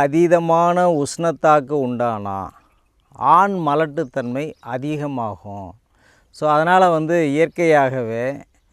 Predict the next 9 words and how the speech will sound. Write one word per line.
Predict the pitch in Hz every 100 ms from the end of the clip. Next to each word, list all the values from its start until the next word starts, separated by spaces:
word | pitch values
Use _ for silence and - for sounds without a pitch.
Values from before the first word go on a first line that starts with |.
| _ _ _ _ _ _ _
படைக்கப்படுற | 139 151 151 175 143 147 139
பொழுது | 123 117 110 110 120 131 127 _ _ _ _ _ -
ஆண்களுடைய | 135 175 190 180 165 147 143 139 160 135
விதையை | 131 139 165 156
வந்து | 131 123 151 170 _
கீழே | 165 170 127
அப்படி | - 127 131
இறக்கி | 127 143 143 156 160 170 _ _ _ _ _
காத்தோட்டமா | 135 151 151 175 170 147 165 143 156